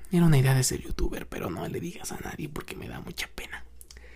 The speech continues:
Pero yo quería estudiar ciencias de la comunicación, estar a lo mejor en, en radio, televisión, haciendo podcast como ahorita y realmente estoy estudiando sociología, no tiene nada que ver con la comunicación. Eh, voy a entrar,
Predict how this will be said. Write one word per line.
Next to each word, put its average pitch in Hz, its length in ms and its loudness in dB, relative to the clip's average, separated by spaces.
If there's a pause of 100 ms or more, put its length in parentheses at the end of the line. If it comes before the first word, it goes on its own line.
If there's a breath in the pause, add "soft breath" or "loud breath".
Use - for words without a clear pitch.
(200 soft breath)
Pero 226 160 12
yo 233 120 10
quería 226 180 12
estudiar 185 320 12
ciencias 156 420 4
de 170 80 8
la 185 80 10
comunicación, 240 680 10
estar 196 260 10
a 185 60 12
lo 175 80 8
mejor 165 220 10
en, 170 280 8
en 170 140 6
radio, 170 340 12
televisión, 170 880 12 (540 soft breath)
haciendo 147 500 8
podcast 151 480 8
como 147 160 6
ahorita 160 540 12
y 156 200 8
realmente 180 420 12
estoy 175 160 12
estudiando 170 340 12
sociología, 156 440 8
no 170 80 10
tiene 170 200 12
nada 175 340 12
que 165 80 12
ver 170 120 12
con 170 100 10
la 160 80 10
comunicación. 160 640 12
Eh, 208 60 8
voy 214 220 12
a - 20 8
entrar, 220 520 12